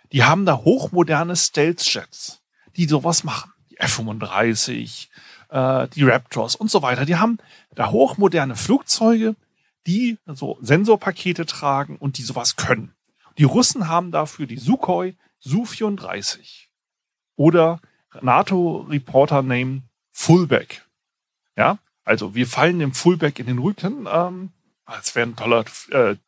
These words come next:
Titel für die Folge gewesen, hab ich aber vergessen. Also, die ist entwickelt worden, um, äh, Luftüberlegenheit zu machen. Also eigentlich nicht. Also die Su vierunddreißig hat schon allein eine interessante Entwicklungsgeschichte.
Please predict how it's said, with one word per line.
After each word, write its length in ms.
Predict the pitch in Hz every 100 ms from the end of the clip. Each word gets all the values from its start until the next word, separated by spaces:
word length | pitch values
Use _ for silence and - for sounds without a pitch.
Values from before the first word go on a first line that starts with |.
| _
Titel 260 | - 160 151
für 120 | -
die 60 | 98
Folge 240 | 190 202
gewesen, 480 | 190 185 180 156 -
hab 180 | 113 117
ich 140 | 110
aber 260 | 98 107 110 _ _ _ _ _
vergessen. 400 | - 117 - - _ - -
Also, 260 | 139 120 _ _ _ _ _
die 120 | 160
ist 400 | 175 247 - - - _ _ _ _ _ _ _ - -
entwickelt 580 | - - 185 233 247 190
worden, 460 | 165 190 202 196 196 _ _ _
um, 580 | 165 190 190 180 175 - _ _ _ _ _ _ -
äh, 400 | 135 143 139 131
Luftüberlegenheit 880 | 139 196 - - 107 101 95 90 85
zu 140 | -
machen. 160 | 90 82
Also 240 | 135 143 139 _ -
eigentlich 560 | 120 135 135 104 98
nicht. 420 | 143 120 - - -
Also 260 | 113 110
die 120 | - 110
Su 200 | 123 220
vierunddreißig 760 | - 180 127 110 175 202 -
hat 120 | 180
schon 200 | - 190
allein 460 | 175 - 139 156 180
eine 120 | -
interessante 680 | 160 170 190 - 185 190 -
Entwicklungsgeschichte. 920 | 170 269 - 147 - 110 - - -